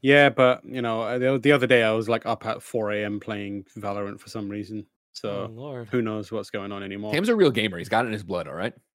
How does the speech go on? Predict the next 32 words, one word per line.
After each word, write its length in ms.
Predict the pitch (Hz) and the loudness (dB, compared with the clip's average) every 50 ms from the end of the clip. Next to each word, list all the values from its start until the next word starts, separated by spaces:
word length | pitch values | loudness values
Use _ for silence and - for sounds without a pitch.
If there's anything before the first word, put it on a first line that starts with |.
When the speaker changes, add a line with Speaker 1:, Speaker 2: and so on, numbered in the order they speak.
| _ _ | _ _
Speaker 1:
Big 140 | - 120 104 | -6 -6 -4
gamer 260 | 117 110 107 101 101 | -6 -6 -6 -6 -6
hours. 400 | 98 98 98 101 98 - - _ _ _ _ _ _ | -8 -8 -8 -10 -12 -14 -20 _ _ _ _ _ _
Speaker 3:
Big 140 | - 104 92 | -8 -6 -6
gamer 260 | 90 78 - 73 67 | -6 -10 -10 -12 -12
hours. 300 | 65 67 71 73 69 - _ _ _ _ _ _ _ _ - _ _ | -12 -12 -12 -14 -16 -18 _ _ _ _ _ _ _ _ -20 _ _
Speaker 1:
Yeah. 340 | - 101 - 170 175 180 180 180 | -8 -2 2 2 4 6 4 4
Speaker 3:
Uh, 40 | |
number 160 | 190 240 247 220 | 4 4 4 4
two 160 | - 247 247 | 4 6 4
on 80 | 233 | 6
the 80 | 214 202 | 8 8
Roper 240 | 208 226 226 214 214 | 8 8 8 8 6
Report, 380 | 214 185 - 196 208 214 175 - 233 233 202 | 6 6 6 6 6 6 4 0 -12 -16 -6
let's 200 | - 165 190 - | 0 0 0 2
talk 180 | - 247 202 202 | 0 -2 -2 0
about 200 | 196 196 185 180 | -2 -4 -4 -4
Cyberpunk 560 | - - 156 151 165 180 165 - 156 156 160 | -2 -2 -2 -2 -2 -4 -4 -4 -4 -6 -6
twenty 220 | - - 135 139 147 | -8 -10 -8 -8 -8
seventy-seven 600 | - - 117 123 127 123 - 113 104 113 110 101 | -8 -10 -10 -10 -10 -10 -8 -8 -8 -8 -10 -10
D 240 | 104 110 113 104 | -10 -10 -8 -8
L 160 | 92 98 101 101 | -8 -8 -10 -10
C 240 | - - 113 110 | -10 -8 -8 -8
details. 580 | 113 107 - 107 110 113 - - 101 104 120 120 | -8 -8 -10 -10 -10 -10 -8 -6 -4 -4 -2 -2
We'll 80 | 107 110 | -2 0
go 140 | 113 123 | 0 0
to 80 | 123 120 | 0 0
GameSpot, 600 | 110 127 139 175 226 214 - 160 127 110 101 - 190 208 185 143 | 0 0 0 2 0 2 2 2 2 2 0 -4 -10 -14 -8 -4
where 100 | 120 113 | -4 0
Jeremy 300 | 110 123 117 117 120 120 | 0 0 0 2 0 -2
Winslow 400 | 113 107 113 113 107 98 120 120 | 0 0 -2 -4 -4 0 0 0
writes, 440 | 110 95 98 101 - - - - | 2 2 2 0 -2 -4 -8 -14